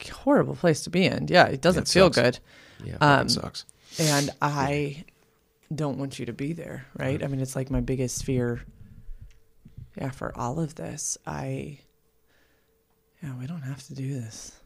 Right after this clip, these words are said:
Speaker 2: Cool.
Speaker 1: Right? Um, yeah, so simple game plan going forward is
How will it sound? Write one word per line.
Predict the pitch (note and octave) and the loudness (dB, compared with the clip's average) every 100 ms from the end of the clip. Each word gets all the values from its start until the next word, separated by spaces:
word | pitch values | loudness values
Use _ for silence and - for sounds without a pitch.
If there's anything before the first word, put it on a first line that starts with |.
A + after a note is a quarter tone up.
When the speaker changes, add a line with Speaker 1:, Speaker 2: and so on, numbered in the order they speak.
| _ | _
Speaker 2:
Cool. | - F#2+ - | -4 -4 -6
Speaker 1:
Right? | C#3 B2+ - _ - | -8 -6 -8 _ -10
Um, | C3 B2+ B2 B2+ _ _ - - - - _ _ _ _ _ - - - _ - - - - - _ _ _ _ _ _ _ _ _ _ _ _ _ | -8 -8 -10 -12 _ _ -20 -20 -20 -20 _ _ _ _ _ -20 -20 -20 _ -20 -20 -20 -20 -20 _ _ _ _ _ _ _ _ _ _ _ _ _
yeah, | G#3 D#3 | -4 -2
so | B2+ D#3 | -2 -2
simple | - F3 E3+ E3 | -2 -2 0 0
game | D#3 D#3+ | 0 -2
plan | - F#3 F#3 | -2 -2 -2
going | F3+ D#3 | -2 -2
forward | D3+ D#3+ F3+ G#3 G3 | -2 0 0 0 -2
is | F3 D#3+ D3+ D#3 D3 - - | 0 0 2 0 -2 -6 -10